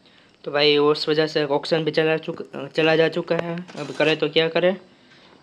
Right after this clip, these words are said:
दो Supra मैंने ले ली है। अब इसको भाई मैं जाके, है ना, बेचूंगा अभी।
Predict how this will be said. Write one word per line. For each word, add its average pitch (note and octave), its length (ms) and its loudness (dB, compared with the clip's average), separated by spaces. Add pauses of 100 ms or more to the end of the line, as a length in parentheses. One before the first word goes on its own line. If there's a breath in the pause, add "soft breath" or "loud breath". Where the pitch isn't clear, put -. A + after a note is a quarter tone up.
दो E3 260 4
Supra E3+ 300 2
मैंने E3 200 4
ले D#3+ 160 6
ली F3 180 4
है। G3 120 0 (480)
अब C#3 120 0
इसको D3+ 260 2
भाई D#3 140 2
मैं D#3+ 120 -2
जाके, E3 260 2
है F#3 60 4
ना, F3 100 2
बेचूंगा E3 440 2
अभी। F3 180 0